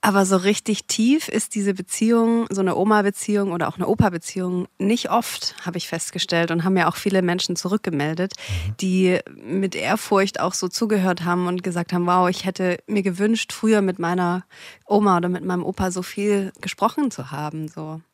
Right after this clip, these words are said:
Speaker 2: Bei der ersten Podcast-Folge, da musste ich sehr schmunzeln, äh, hast du erstmal einen Schnaps ausgegeben, einen Haselnuss-Schnaps als Lockermacher. Äh,
Speaker 1: <laughs> Ja.
Speaker 2: wer brauchte den eigentlich? Du oder sie oder beide oder eigentlich keiner am Ende?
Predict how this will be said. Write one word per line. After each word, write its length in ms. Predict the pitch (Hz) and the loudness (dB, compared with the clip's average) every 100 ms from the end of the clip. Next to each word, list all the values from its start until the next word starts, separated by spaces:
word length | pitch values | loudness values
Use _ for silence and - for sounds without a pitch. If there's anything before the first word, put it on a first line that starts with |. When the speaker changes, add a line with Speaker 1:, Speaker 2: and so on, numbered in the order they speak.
| _ | _
Speaker 2:
Bei 160 | - 117 | 2 4
der 160 | 127 131 | 4 2
ersten 360 | 120 - 135 | 0 0 -4
Podcast-Folge, 800 | - 131 - 143 127 - 139 135 | -2 -2 0 -2 0 2 2 4
da 80 | 127 | 4
musste 260 | 120 117 120 | 2 0 -4
ich 60 | |
sehr 140 | - 117 | -2 -2
schmunzeln, 640 | - 117 131 - 135 135 | 0 0 0 2 2 0
äh, 280 | 127 120 117 120 | -2 -2 -2 -2
hast 300 | 117 113 143 | -4 -2 -2
du 40 | |
erstmal 360 | 131 127 - 123 | 0 0 2 0
einen 60 | 117 | 2
Schnaps 300 | 135 139 110 | 0 0 0
ausgegeben, 680 | 101 - 104 104 107 117 117 | -2 0 -4 -2 -2 -2 -2
einen 240 | 110 104 95 | -2 -2 0
Haselnuss-Schnaps 840 | 131 208 202 156 120 - 123 120 | 2 6 6 6 4 2 2 2
als 220 | 113 110 123 | 0 0 2
Lockermacher. 840 | 143 151 123 107 113 135 151 165 - - - - | 2 2 2 2 0 0 0 0 -6 -20 -20 -2
Äh, 60 | 135 | 0
Speaker 1:
<laughs> 160 | - | 0
Ja. 100 | 156 190 | -2 0
Speaker 2:
wer 100 | 139 | 2
brauchte 360 | 135 143 147 143 | 6 4 4 0
den 160 | 123 | 0
eigentlich? 360 | 113 110 117 - | 0 0 -2 0
Du 220 | 147 240 | 2 4
oder 180 | 254 170 | 4 4
sie 280 | 117 156 220 | 4 2 2
oder 200 | 147 123 | 2 2
beide 400 | 107 135 196 196 | 2 2 4 2
oder 140 | 147 120 | 2 2
eigentlich 280 | 135 139 - | 2 0 0
keiner 300 | 123 160 180 | 0 2 2
am 120 | 175 | 0
Ende? 340 | 185 185 196 | -2 -4 -6